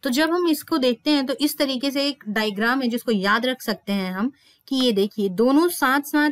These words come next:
है, एक जैसा है, that is isogamy। Iso means same।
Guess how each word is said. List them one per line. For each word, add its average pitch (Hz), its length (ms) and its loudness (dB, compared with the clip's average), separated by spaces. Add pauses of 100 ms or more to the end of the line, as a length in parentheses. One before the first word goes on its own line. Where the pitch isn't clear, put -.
है, 320 180 0 (380)
एक 262 240 0
जैसा 285 340 0
है, 302 180 -2
that 208 260 -2
is 330 180 0 (160)
isogamy। 202 1120 0 (340)
Iso 208 340 0
means 330 540 -2
same। 226 360 2